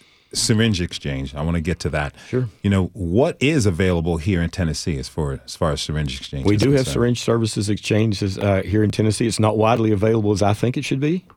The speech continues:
Speaker 2: Uh, I think it should be literally anywhere and everywhere. And we've got some wonderful folks and my friends here in, in Nashville at Streetworks that I love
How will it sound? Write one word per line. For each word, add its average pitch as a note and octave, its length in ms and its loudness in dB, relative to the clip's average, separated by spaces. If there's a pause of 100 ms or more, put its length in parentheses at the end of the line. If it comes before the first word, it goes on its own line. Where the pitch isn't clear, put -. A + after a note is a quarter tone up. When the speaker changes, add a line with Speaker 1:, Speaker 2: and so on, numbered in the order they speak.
(140)
Speaker 2:
Uh, G2+ 360 2
I G#2 100 2
think G#2+ 160 -2
it G#2+ 80 0
should G2+ 180 0
be G2+ 260 0
literally A2 380 2
anywhere G2 400 0 (220)
and G2+ 120 2
everywhere. F#2+ 360 0 (520)
And G#2 100 4
we've B2 160 4
got A2 140 2
some G#2 140 2
wonderful B2 340 2
folks A2 360 0
and G#2 80 0
my G#2 120 4
friends G#2+ 320 0
here G#2+ 160 2
in, G2+ 160 0
in G#2 160 0
Nashville G#2+ 380 2
at G#2+ 60 -2
Streetworks A#2 560 0
that A2+ 140 2
I A2 60 4
love A#2 440 2